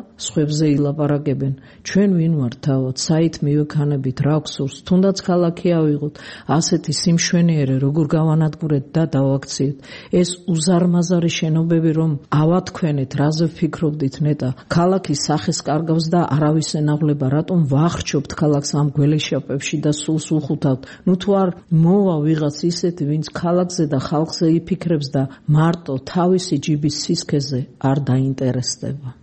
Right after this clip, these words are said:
თავსა და გულში მიტრიალებს, რომ ხვალ ცხრა აპრილია, ოთხმოცდაცხრა წლის ცხრა აპრილს თბილისში არ ვიყავი.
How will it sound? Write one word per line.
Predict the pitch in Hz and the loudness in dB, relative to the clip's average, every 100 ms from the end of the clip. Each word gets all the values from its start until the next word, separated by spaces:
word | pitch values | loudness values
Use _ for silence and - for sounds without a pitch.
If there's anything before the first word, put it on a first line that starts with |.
| - - | -16 -2
თავსა | 196 214 214 220 | 0 2 2 2
და | 190 | 2
გულში | 185 208 - 202 | 2 0 0 0
მიტრიალებს, | 202 185 190 180 156 151 | 0 2 2 2 0 0
რომ | 156 160 | -2 -4
ხვალ | - 180 175 | 0 0 0
ცხრა | - 156 156 | -2 0 0
აპრილია, | 147 - 156 147 123 120 | 0 0 0 2 0 0
ოთხმოცდაცხრა | - 170 - 180 170 147 - - - 170 156 | 0 0 0 0 2 0 -2 -10 -2 0 0
წლის | 147 160 156 147 - | -2 -2 0 0 -4
ცხრა | - 151 151 | -2 0 2
აპრილს | 175 - 147 139 - - | 0 -2 -4 -4 -8 -12
თბილისში | - 170 170 165 - | -2 2 2 2 0
არ | 147 147 | 2 2
ვიყავი. | 156 151 - 110 | 0 -2 -2 -2